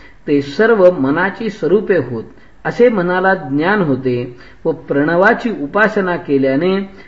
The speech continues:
मनाची वासना नष्ट होऊन ते जरी मायामय असले, तरीही केवळ ब्रह्ममय व म्हणूनच सर्वज्ञ आणि सर्वशक्ती संपन्न असे बनून जाते. मनाचे अस्तित्व असले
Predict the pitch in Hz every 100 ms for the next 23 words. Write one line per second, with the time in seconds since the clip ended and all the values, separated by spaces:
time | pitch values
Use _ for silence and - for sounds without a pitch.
0 | - 139 135 139 143 - 226 247 143 131
1 | 151 156 180 135 170 196 - 135 120 151
2 | 175 185 - - - - 143 135 151 220
3 | 202 135 131 139 147 156 226 247 156 -
4 | 160 147 147 - - - - - 208 220
5 | 143 151 156 - 190 190 190 156 127 135
6 | 143 185 202 180 180 185 - - - 156
7 | 147 143 190 196 170 170 - 165 160 202
8 | 180 180 175 180 - - - 139 147 143
9 | - 170 180 - 135 - 147 151 143 208
10 | 233 214 156 143 208 151 139 139 131 98
11 | 104 - - - - - - - 135 160
12 | 208 226 220 233 190 - 226 202 220 202
13 | - 208 214